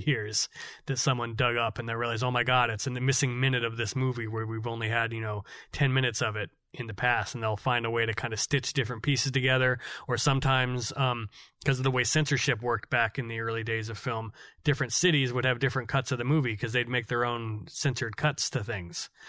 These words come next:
Uh, so, so it was, it's really wild how they pieced together these films to try and preserve 'em.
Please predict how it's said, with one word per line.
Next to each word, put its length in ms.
Uh, 240
so, 160
so 320
it 40
was, 200
it's 220
really 260
wild 480
how 100
they 140
pieced 340
together 380
these 240
films 340
to 100
try 200
and 100
preserve 400
'em. 220